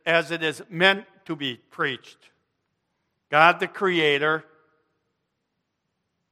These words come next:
So we're accountable to God. He has the right to tell us what to do. We sin. We need to repent. We have a Savior in Jesus Christ.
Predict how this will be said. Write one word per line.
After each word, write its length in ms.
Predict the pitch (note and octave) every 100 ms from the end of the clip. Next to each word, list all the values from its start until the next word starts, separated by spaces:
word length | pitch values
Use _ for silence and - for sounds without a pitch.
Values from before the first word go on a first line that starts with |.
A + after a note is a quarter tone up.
| _ _ _
So 140 | _
we're 100 | D#3
accountable 560 | D3 E3+ E3+ F3+ F3+ F#3
to 80 | F3+
God. 500 | D#3 D3 C#3+ D3 D#3+ _ _ _ _ _ _
He 120 | D#3+
has 280 | D#3 D#3 C3+
the 100 | D#3
right 580 | C#3 C#3 E3+ E3+ - _
to 80 | E3
tell 240 | - D#3+
us 180 | D#3+ D3+
what 180 | E3 D#3+
to 80 | E3+
do. 340 | C#3+ C3+ C3+ B2 _ _ _ _ _ _ _ _ _ _ _ _ _
We 120 | B2+
sin. 500 | - - F#3 F#3 F3+ - _ _ _ _ _ _ _ _ _ _ _ _
We 100 | C#3+
need 240 | D#3+ E3
to 80 | D3
repent. 560 | C#3 C3 - F#3+ F#3 A3 _ _ _ _ _ _ _ _ _ _ _ _ _ _ _ _ _ _ _
We 100 | C#3
have 100 | C#3
a 60 |
Savior 480 | B2 F#3 F3+ F3+ E3+
in 140 | D3
Jesus 400 | C#3 F3 D3+ D3
Christ. 600 | - F3 E3 E3 - -